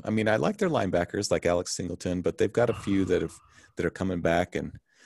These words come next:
I think they have more linebackers than they have linebacker positions. So that could be tricky on which one you pick there. But up front,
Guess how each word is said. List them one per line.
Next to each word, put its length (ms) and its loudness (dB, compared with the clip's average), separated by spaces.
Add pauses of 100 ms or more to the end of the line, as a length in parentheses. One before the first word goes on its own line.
(160)
I 80 -2
think 200 -2
they 100 2
have 160 2
more 200 0
linebackers 640 -2
than 120 -4
they 120 -2
have 160 -2
linebacker 500 -2
positions. 640 -6 (400)
So 160 -14
that 160 0
could 180 -6
be 320 -6
tricky 400 -4
on 140 -4
which 200 -8
one 160 -4
you 80 -10
pick 220 -8
there. 320 2 (720)
But 120 2
up 120 2
front, 420 2